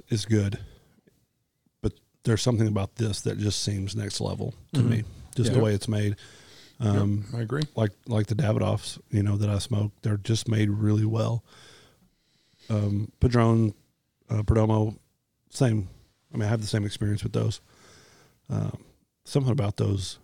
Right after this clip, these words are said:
Speaker 1: You know, I smoke right now, or last year or so, the Perdomo Connecticut's are what I've been smoking,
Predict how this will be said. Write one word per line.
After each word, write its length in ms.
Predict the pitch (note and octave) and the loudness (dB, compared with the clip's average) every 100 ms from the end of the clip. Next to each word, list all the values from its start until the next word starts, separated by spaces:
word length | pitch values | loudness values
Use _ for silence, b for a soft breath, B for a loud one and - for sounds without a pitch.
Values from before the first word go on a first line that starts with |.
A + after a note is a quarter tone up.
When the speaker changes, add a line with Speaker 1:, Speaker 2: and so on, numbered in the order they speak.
| - | -6
Speaker 1:
You 60 | A#2+ | -2
know, 40 | |
I 20 | G#2+ | 0
smoke 260 | - G#2 - _ _ _ _ _ _ _ B2+ | 0 -2 -6 _ _ _ _ _ _ _ -8
right 160 | A#2+ | -6
now, 300 | G#2 G#2 G2 - B2+ A#2 | -2 -2 -4 -8 -12 -4
or 120 | G#2+ | -2
last 340 | G#2+ G2+ - | 0 -2 0
year 180 | A2 G#2+ | 0 0
or 60 | G2+ | 0
so, 260 | A#2 A2 B B B B B B B B _ | -2 -4 B B B B B B B B _
the 180 | A2+ G2 | -2 2
Perdomo 680 | G#2+ G#2+ G#2 G2+ G2+ G2+ F2+ B B B B _ - | 4 4 4 2 0 0 -4 B B B B _ -6
Connecticut's 580 | G2+ A2 G#2+ - - | 0 0 0 -4 -4
are 60 | A2 | -2
what 140 | G#2+ | -2
I've 180 | G2+ G2+ | -4 -6
been 140 | A#2 G#2+ | -8 -6
smoking, 500 | B2 A#2+ A#2+ A2 | -4 -4 -4 -8